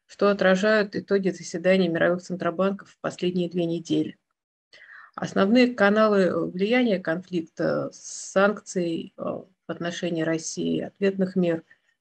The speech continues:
добровольных санкций со стороны многих компаний,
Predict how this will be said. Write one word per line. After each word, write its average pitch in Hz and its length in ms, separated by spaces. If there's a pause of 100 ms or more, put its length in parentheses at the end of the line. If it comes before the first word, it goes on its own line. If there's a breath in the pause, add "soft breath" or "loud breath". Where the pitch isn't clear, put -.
(120)
добровольных 190 640
санкций 180 440
со 170 100
стороны 170 380
многих 165 320
компаний, 165 640